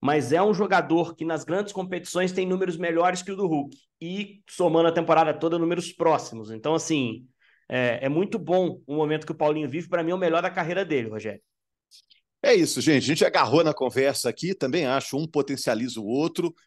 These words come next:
Speaker 2: E sobre o Hulk, não tô aposentando ele mais cedo, não. Tomara que ele dure muito tempo no Atlético e até lá o Atlético tem que criar um cargo pra ele.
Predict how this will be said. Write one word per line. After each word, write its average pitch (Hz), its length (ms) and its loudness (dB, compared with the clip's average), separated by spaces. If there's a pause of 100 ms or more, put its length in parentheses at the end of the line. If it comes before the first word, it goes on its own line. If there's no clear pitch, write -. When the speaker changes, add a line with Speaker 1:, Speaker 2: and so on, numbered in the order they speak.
Speaker 2:
E 117 40 -10
sobre 151 320 -2
o 120 60 0
Hulk, 190 480 -2 (220)
não 123 120 -4
tô 151 120 0
aposentando 170 580 0
ele 175 100 -2
mais 170 220 -4
cedo, 165 300 0
não. 127 180 0
Tomara 123 380 -2
que 143 100 -8
ele 123 80 -8
dure 123 240 -6
muito 135 240 -4
tempo 139 260 -4
no 135 80 0
Atlético 139 600 0
e 196 160 0
até 233 260 2
lá 170 280 0
o 208 80 0
Atlético 170 400 -2
tem 220 120 -8
que - 60 -12
criar 196 280 2
um 233 100 -4
cargo 190 400 0
pra 233 200 -4
ele. 135 320 -4